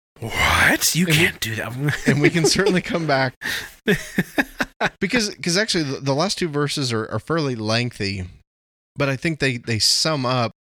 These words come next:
Speaker 2: what these verses are about and even what we've been talking about with Dallas Willard. And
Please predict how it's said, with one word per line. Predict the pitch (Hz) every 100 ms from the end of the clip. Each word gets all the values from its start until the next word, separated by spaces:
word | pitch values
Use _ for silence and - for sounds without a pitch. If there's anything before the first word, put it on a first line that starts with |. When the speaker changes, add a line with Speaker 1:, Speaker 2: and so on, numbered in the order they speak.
| -
Speaker 2:
what | 113 104
these | 120 117
verses | 113 117 120 110
are |
about | 104 107 107 107 104
and | 113
even | 127 117 110
what | 107 -
we've | 113 110 110 101 - - _ _ _ _ _ -
been | 113 110 107 101 101 92 - _ -
talking | 127 113 113
about | 90
with | 107 104
Dallas | 104 101 101 -
Willard. | 110 107 104
And | 107 104